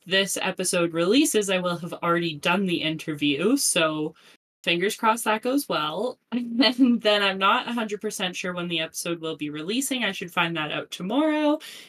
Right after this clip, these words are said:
and we'll be putting that out there as well. But just speaking about the experience in Pebble Beach and some other things with Rick, so that'll be exciting.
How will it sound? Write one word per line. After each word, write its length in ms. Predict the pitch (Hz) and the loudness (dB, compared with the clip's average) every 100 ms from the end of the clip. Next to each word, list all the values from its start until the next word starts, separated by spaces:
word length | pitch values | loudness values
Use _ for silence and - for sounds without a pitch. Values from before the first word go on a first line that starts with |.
| _ | _
and 240 | - 185 180 | -2 0 0
we'll 140 | 180 | -2
be 160 | 180 175 | -2 -4
putting 360 | - 175 175 | -4 -2 -2
that 200 | 170 160 | 0 -2
out 220 | 156 160 - | -2 -4 -4
there 360 | 165 160 - | -4 -4 -4
as 220 | 170 165 - | -6 -6 -2
well. 440 | 156 147 190 339 - - _ _ - | -2 -2 -2 -2 -4 -20 _ _ -2
But 100 | 214 | 0
just 200 | 240 240 | 2 0
speaking 360 | 233 214 214 | -2 -2 -2
about 400 | 208 190 185 180 - - | 0 2 2 0 -4 -6
the 520 | 196 185 185 175 - - | -2 0 0 0 -2 -6
experience 1120 | 180 175 - 185 170 165 165 160 170 - - - - | -6 -4 -2 0 0 2 0 -2 -2 0 -2 -4 -4
in 400 | 180 170 165 165 | 0 2 0 -4
Pebble 360 | - 165 160 | -6 -2 -2
Beach 360 | 151 254 269 - | 0 0 0 -2
and 120 | 185 | -2
some 180 | 180 180 | -2 0
other 240 | 170 170 175 | 2 2 0
things 580 | - 170 175 190 - - | 2 2 2 0 0 2
with 220 | 185 - | 2 0
Rick, 400 | 160 139 - - | -2 0 0 0
so 340 | - - 165 | -2 2 0
that'll 260 | 151 151 160 | 2 0 0
be 120 | 196 | -2
exciting. 600 | 226 - 160 160 180 294 | -2 -2 0 2 0 0